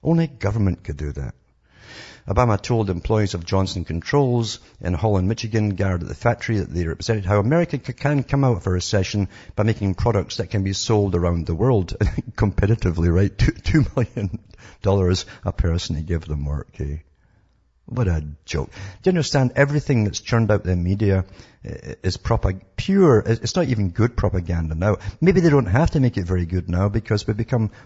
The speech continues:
very simple and dumbed down and stupid and poisoned. I don't know. But years ago, they'd have to do a better job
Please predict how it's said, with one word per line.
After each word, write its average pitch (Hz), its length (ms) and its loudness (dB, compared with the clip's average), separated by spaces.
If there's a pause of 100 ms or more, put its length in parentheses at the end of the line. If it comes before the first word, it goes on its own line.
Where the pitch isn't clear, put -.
very 101 220 2
simple 101 560 0
and 82 180 -4
dumbed 98 300 2
down 101 300 2
and 80 120 -6
stupid - 480 -2
and 87 140 -4
poisoned. 104 480 -2
I 92 100 -2
don't 113 220 0
know. 104 260 0 (380)
But - 280 -4 (320)
years 139 280 0
ago, 95 420 2
they'd - 160 -2
have 107 120 0
to 95 80 -6
do 90 100 0
a 87 40 2
better 82 300 -4
job 85 380 -2